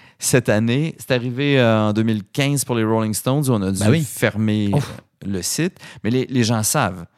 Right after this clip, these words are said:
Speaker 2: Ouais.
Speaker 1: C'est, c'est dit, c'est communiqué. Vous, c'est
Speaker 2: Mais oui, c'est, il y a, il y a pas de tabou, quoi.
Speaker 1: Ça,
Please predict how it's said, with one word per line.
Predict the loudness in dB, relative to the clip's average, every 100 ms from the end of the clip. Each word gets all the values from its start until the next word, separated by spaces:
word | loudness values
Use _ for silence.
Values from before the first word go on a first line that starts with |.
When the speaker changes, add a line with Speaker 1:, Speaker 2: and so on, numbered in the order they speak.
| _ -12
Speaker 2:
Ouais. | -12 -10
Speaker 1:
C'est, | -6 0 0 0 -6 -4
c'est | -2 -2
dit, | 0 0
c'est | 0
communiqué. | -4 -2 0 0 0
Vous, | 0 -2
c'est | 0 0 -2 -4
Speaker 2:
Mais | 0
oui, | 0
c'est, | 0
il | -2
y |
a, | 0
il |
y | 0
a |
pas | -2
de | -2
tabou, | -2 -2
quoi. | -2
Speaker 1:
Ça, | 2 4 2